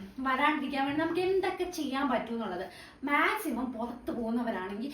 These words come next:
ഇപ്പൊ എല്ലാവർക്കും മടിയുള്ള കാര്യമാണ് ചെരുപ്പ്, നല്ല ഭംഗിയുള്ള ചെരുപ്പ് ഇടുമ്പോ ചെരുപ്പ് ഇട്ടിട്ട് പുറത്ത് പോകാൻ പറ്റില്ല, ടാൻ അടിക്കും, ആ, എന്നൊക്കെ പറഞ്ഞ് ചിലരിടാറുണ്ട്. ചെ-, ചിലർ ഇടാറില്ല, ചിലർ ഇട്ടിട്ട് പോകാറുണ്ട്.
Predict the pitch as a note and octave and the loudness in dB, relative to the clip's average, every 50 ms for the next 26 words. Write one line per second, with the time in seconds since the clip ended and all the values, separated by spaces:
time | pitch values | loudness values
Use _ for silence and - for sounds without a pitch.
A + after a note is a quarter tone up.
0 | - - - F4 E4 E4 D#4 D#4 D#4 D4 D4 C#4+ - C#4 C4 A#3+ B3 C4+ C4+ B3+ | -10 -6 -4 4 6 6 6 6 4 2 2 0 0 0 0 2 0 0 0 0
1 | C4 C4 A#3 A#3 A3+ A3+ A3 A#3 B3 B3 - D4 C#4+ C#4+ C#4 - - B3 B3 A#3+ | 0 0 0 0 -2 0 -2 -2 -4 -4 -2 -2 -2 -2 -2 -4 -4 -4 -2 -2
2 | B3+ B3+ B3+ B3 C4 C4 C#4 D4 D4 B3+ C4+ C#4 - D4 D4 B3+ B3 C4+ - C4+ | 0 0 0 2 2 0 0 0 0 0 0 -2 -2 -4 -2 -2 -2 -4 -4 -4
3 | C4 A#3+ B3 A#3+ A#3 A3+ C4+ F#4 - - - - - - - C#4+ C4 C#4 C#4+ C#4 | -4 -2 0 0 0 2 0 0 0 -2 -8 -16 -18 -12 -4 -2 -2 -2 -2 -4
4 | B3 B3+ B3+ C#4+ - A#3+ A#3+ A#3+ A#3+ - C4 B3 A#3 A3+ A3+ A3 A3 A3+ B3 A#3+ | -4 -4 -4 -4 -2 -2 -4 -4 -4 -4 -2 -2 0 0 0 -2 -2 -2 -4 -4
5 | B3 B3 A#3 A3 A#3 B3 C4 B3+ B3 A#3 A3 - - - C4 C4+ C4+ - - - | -2 -4 -4 -2 -2 -2 -2 -2 -4 -4 -4 -8 -8 -6 -4 -4 -4 -4 -8 -14
6 | - - A3 A#3+ A#3+ A#3 A3 G3+ - - A3+ B3 B3+ B3+ B3 C4+ B3+ - B3+ B3 | -8 -2 0 2 2 2 2 0 0 -2 -2 -2 -2 -4 -4 -4 -2 0 2 2
7 | A#3 A#3+ C4 C#4+ D#4 D4 - - - - - - - - - - - - - - | 2 2 0 -2 -2 -4 -4 -10 -16 -18 -20 -20 -20 -20 -20 -20 -20 -20 -20 -20
8 | - - - - - - D4+ C4+ C4+ C#4+ D4+ C#4+ C4 B3 A#3 A3+ A3 G#3+ - - | -20 -20 -20 -20 -6 -2 0 2 2 2 2 2 2 4 4 4 2 0 -2 -4
9 | A3+ - E4 - - - - - - - - - - - - - - - F#3+ G3+ | -4 -4 -4 -6 -12 -16 -20 -20 -20 -20 -20 -18 -18 -16 -14 -14 -12 -12 -10 -8
10 | B3 B3 - A#3+ A#3+ B3+ D4+ D#4 D#4 C#4+ A#3+ B3+ C#4 D#4 E4+ - A#3+ A#3 A#3 G#3+ | -8 -8 -8 -6 -4 -4 -2 -2 -2 -4 -2 0 4 4 4 4 4 0 -2 -4
11 | A3 B3+ B3 C#4+ D#4+ E4+ D#4+ - - F4 - - F4 D4+ A#3+ A3 G#3 F3+ D#3+ | -4 -2 -2 0 0 2 0 0 0 -2 0 2 2 4 4 2 2 0 -4